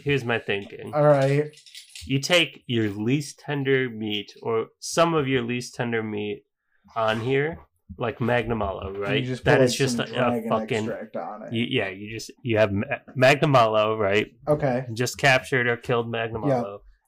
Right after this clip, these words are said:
Speaker 1: You take your pet Devil Joe, which has been, uh,
Speaker 2: Mm-hmm.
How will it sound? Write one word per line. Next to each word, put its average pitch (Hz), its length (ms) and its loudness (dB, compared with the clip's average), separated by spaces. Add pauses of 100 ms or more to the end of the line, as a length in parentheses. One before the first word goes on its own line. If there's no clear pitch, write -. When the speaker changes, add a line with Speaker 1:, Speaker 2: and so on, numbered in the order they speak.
Speaker 1:
You 120 120 -8
take 135 260 0
your 135 100 -2
pet 139 400 2 (680)
Devil 110 280 4
Joe, 92 480 -6 (260)
which 110 260 -4
has 98 200 -2
been, 107 440 0
uh, 98 420 -2 (840)
Speaker 2:
Mm-hmm. 139 280 -4